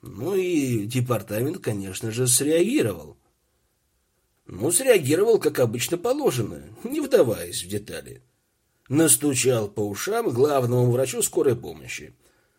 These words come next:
В сущности, ничего после этой истории не изменилось. Пирожки на подстанцию Букин привозил по-прежнему, в том числе и во время дежурств привозил, если мамины пирожковые дни выпадали на дежурство. Но заезжал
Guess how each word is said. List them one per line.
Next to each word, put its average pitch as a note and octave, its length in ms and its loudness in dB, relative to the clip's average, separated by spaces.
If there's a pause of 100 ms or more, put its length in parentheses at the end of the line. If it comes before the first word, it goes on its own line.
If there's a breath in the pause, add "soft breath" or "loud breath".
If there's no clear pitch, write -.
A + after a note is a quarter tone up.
(440)
В - 80 -10
сущности, B2+ 680 0 (260)
ничего D3 540 2
после C3 360 0
этой B2 400 -2
истории C3+ 440 -2
не A#2 280 -2
изменилось. D#2+ 680 -10 (500 soft breath)
Пирожки G#3+ 360 2
на C4 100 0
подстанцию F#3+ 640 2
Букин D3+ 340 -2
привозил A#2+ 380 2
по-прежнему, E3+ 760 -4 (260 soft breath)
в - 100 -16
том G3 160 8
числе D3 340 0
и C#3+ 120 -2
во C3+ 120 4
время A#2 260 2
дежурств C3 580 -2
привозил, F3+ 600 2 (120 loud breath)
если B2 300 2
мамины A#2+ 400 2
пирожковые A2 640 -2
дни D#3+ 380 -2
выпадали A2+ 580 0
на G#2+ 140 -4
дежурство. F2+ 640 -8 (1160)
Но E3 300 2
заезжал A3+ 680 0